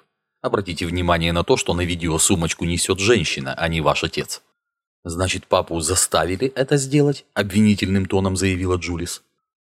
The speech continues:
"После чего, вероятно, его заставили убить ту женщину", — добавила Саманта. "Нельзя заставить человека убить кого-либо, Сэм", — вмешалась Аманда. "Об этом не может быть и речи. Папа сам нажал на спусковой крючок". Её лицо было спокойным, глаза светились умом.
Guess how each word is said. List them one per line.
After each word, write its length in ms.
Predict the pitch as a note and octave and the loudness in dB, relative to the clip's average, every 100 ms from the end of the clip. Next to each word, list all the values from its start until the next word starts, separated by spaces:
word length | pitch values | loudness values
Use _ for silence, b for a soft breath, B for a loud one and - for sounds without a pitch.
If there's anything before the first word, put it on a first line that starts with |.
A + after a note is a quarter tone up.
| - | -2
"После 300 | G2+ - A2+ | 0 2 0
чего, 320 | - A#2+ D3 | -2 0 0
вероятно, 560 | D3 B2 B2+ B2+ A#2+ A2+ | 2 4 4 2 2 2
его 240 | G#2+ G#2+ | 4 4
заставили 480 | G2+ - A2 G2+ G2 | 4 2 2 2 4
убить 380 | G#2 G2 A2 - | 4 4 0 0
ту 140 | G#2 | 0
женщину", — 540 | G2+ A#2 F#2+ D2+ D2 C2 - | 4 4 4 0 -6 -6 -2
добавила 400 | F2+ F2 D#2+ D#2+ | 2 2 2 0
Саманта. 520 | - E2 C#2+ C#2 D#2+ _ _ _ _ _ | 0 -2 -4 -8 -20 _ _ _ _ _
"Нельзя 440 | G#2+ G#2+ F#2+ G2 | -2 0 2 2
заставить 500 | E2+ F2 - E2+ E2 | 2 -2 0 0 0
человека 440 | - F2+ F2+ E3+ C3 | -2 0 0 0 2
убить 320 | G2 F#2 G#2+ | 2 2 -2
кого-либо, 480 | A#2+ G#2 F2 D#2 C#2+ | 2 4 4 2 -2
Сэм", — 360 | - G2 D2+ C#2+ | 0 0 -2 -8
вмешалась 560 | E2 F2+ - D#2 E2 | -6 -2 0 0 0
Аманда. 380 | F2 D2+ C#2+ D2 | -2 -4 -6 -4
"Об 200 | - G#2 | -2 2
этом 280 | B2 C3 C3 | 2 2 2
не 80 | B2+ | 2
может 260 | B2 A2 | 2 2
быть 220 | A2+ B2 C#3 | 0 0 0
и 20 | |
речи. 400 | A2+ D#2 C#2 - | 0 -2 -6 -2
Папа 280 | - F2+ F2 | 0 2 2
сам 320 | - A#2+ C#3 | 2 2 2
нажал 320 | B2+ G2+ A2 | 4 4 4
на 80 | A2+ | 2
спусковой 480 | - G2+ - G2+ G2+ | -2 -4 0 2 2
крючок". 500 | A2 A#2 - A2+ - _ _ _ _ | 0 -4 -2 -2 -6 _ _ _ _
Её 140 | - G2 | 0 2
лицо 260 | F2 - | 2 0
было 180 | F2+ E2 | 0 2
спокойным, 640 | E2 - - A#2+ G#2 F2+ | 2 0 0 2 2 0
глаза 300 | F2 G2 F#2+ | 2 4 4
светились 520 | F2+ F#2+ - F2 D#2 E2 | 2 -2 -6 -4 -2 -2
умом. 300 | E2+ C#2 | -2 -4